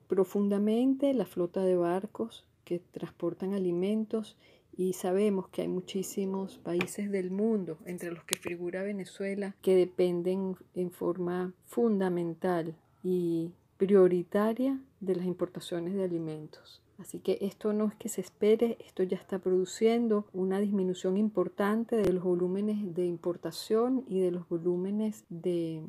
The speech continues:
comercialización de alimentos a nivel de todo el mundo. Se ha restringido también los mercados, especialmente los mercados a cielo abierto, eh, están cerrados para evitar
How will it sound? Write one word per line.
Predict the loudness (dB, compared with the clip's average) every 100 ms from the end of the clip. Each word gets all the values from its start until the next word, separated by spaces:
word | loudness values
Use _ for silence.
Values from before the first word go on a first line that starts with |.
| -14 _
comercialización | -2 -2 -4 -6 -6 -6 -8 -6 -4
de |
alimentos | -2 -2 -2 -4 -6
a | -6
nivel | -4 -2 -2
de | -4
todo | -4 -4
el | -4
mundo. | -4 -8 -10 -14 -18
Se | -12 -4 2 2
ha | 2 -2
restringido | -4 -6 -4 -4 -4 -2 -2 -2
también | -4 -4 -2 -2 0 0 0 0
los | -2
mercados, | -6 -8 -6 -4 -2 0 0 -2 -8 -20 -20
especialmente | -14 -12 -8 -6 -6 -6 -8
los | -8
mercados | -8 -8 -6 -6 -6
a |
cielo | -6 -6 -4
abierto, | -4 -2 -2 -2 -6 -8 -8 -10 -20 _
eh, | -18 -16
están | -16 -14 -10 -10
cerrados | -10 -6 -2 0 0 -2 -6 -16 _ _ -12
para | -6
evitar | -4 -4 -4 -6